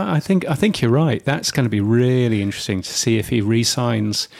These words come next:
with, um, yes, it expires at the end of twenty twenty-three.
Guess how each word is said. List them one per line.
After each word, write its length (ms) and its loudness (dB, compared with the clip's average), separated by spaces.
with, 600 -2
um, 600 -4
yes, 260 0
it 100 0
expires 580 0
at 60 0
the 140 2
end 160 2
of 100 -2
twenty 240 -2
twenty-three. 760 -2